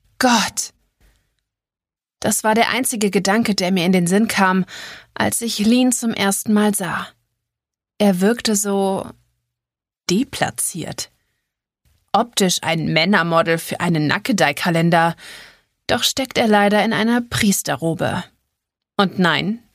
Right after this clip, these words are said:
die senkt nicht herunter, sodass man sein Sixpack sehen kann. Er ist ein echter Mann Gottes. Und das, wie es aussieht, mit Leib und Seele.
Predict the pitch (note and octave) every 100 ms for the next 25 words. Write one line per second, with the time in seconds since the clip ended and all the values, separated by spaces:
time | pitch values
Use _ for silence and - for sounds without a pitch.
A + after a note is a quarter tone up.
0 | _ _ A3 F#3+ F#3 E3+ - G3 - F3+
1 | E3 F#3+ G3 E3 D#3+ - - - - G3+
2 | F#3+ F#3+ F3+ D#3+ D3+ - A#3+ - - -
3 | D#3 D3+ - F3+ - - _ _ _ _
4 | _ _ _ A3+ A3 A#3 - A#3 A#3 A#3+
5 | A#3 - F#3 D#3 D3 D3+ - G3+ - -
6 | - _ _ _ _ _ - F#3+ E3+ F3+
7 | F3 A#3+ - A#3 A3 - G#3+ G#3+ A3+ A3
8 | - - - - _ _ _ A#3+ B3+ G3+
9 | F3+ E3+ - G#3+ G#3 G#3 E3+ D#3+